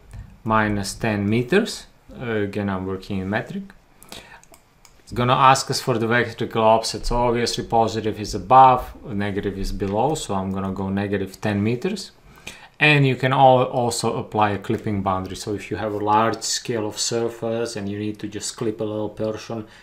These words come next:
and lower that, thinking, let's say, you have different kinds of stripping and you need to show it and, uh, you don't have a takeoff module, maybe that would be a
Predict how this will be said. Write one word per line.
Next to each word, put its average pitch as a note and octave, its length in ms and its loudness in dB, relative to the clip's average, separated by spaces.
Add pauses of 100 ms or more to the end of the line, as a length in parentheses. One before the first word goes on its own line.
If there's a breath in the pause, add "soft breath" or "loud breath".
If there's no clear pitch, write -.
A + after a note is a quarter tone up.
(160 loud breath)
and G#2 260 -6 (220)
lower G#2+ 420 0
that, B2 640 4 (1400 loud breath)
thinking, C3 420 2
let's A#2 240 0
say, A#2 320 0 (240)
you C3+ 200 2
have A2+ 260 -4
different C3 420 2
kinds B2 300 -2
of A#2+ 100 -6
stripping C#3+ 640 0
and A#2 120 0
you A2+ 80 -2
need A#2 240 -2
to A#2 80 -2
show B2+ 480 2
it B2 400 2
and, G#2 320 -2
uh, B2 100 -12
you A2 300 -4
don't A2 220 -2
have G#2+ 200 -4
a G#2 60 -4
takeoff G2+ 540 -4
module, B2 640 -2 (320 loud breath)
maybe G#2 240 -2
that G#2 340 0
would A2 160 -2
be A2 180 2
a G#2+ 380 0